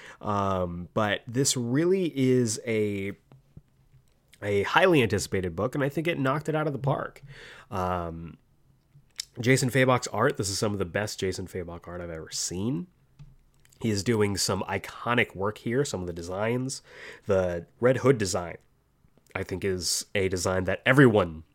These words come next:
should basically adopt for a good long while, because it's so perfect. It's so, ah, it's so good. Um, and the writing has been fantastic as well. Geoff Johns, as we talked about in the,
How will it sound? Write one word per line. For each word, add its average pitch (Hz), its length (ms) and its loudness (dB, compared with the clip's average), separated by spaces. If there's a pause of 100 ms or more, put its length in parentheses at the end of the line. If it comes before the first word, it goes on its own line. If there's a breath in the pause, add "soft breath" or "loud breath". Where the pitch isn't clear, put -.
(680)
should 98 600 4 (340)
basically 95 540 -2
adopt 101 560 2
for 92 680 0
a 92 340 -4 (200)
good 165 160 8
long 127 240 6
while, 87 360 2 (440 loud breath)
because 95 300 2
it's 104 200 -2
so 139 460 4
perfect. - 760 -2
It's 104 200 0
so, 135 440 2
ah, 123 400 4
it's 107 140 -8
so 117 160 2
good. 98 300 -2 (360 loud breath)
Um, 104 280 2
and 123 100 2
the 135 60 4
writing 185 340 4
has 165 140 0
been 147 180 2
fantastic 131 540 -2
as 98 120 -4
well. 123 300 2
Geoff 113 240 -2
Johns, 110 400 0
as 92 180 -6
we 95 140 -6
talked 98 300 -4
about 95 280 -4
in 92 180 -4
the, 87 360 -6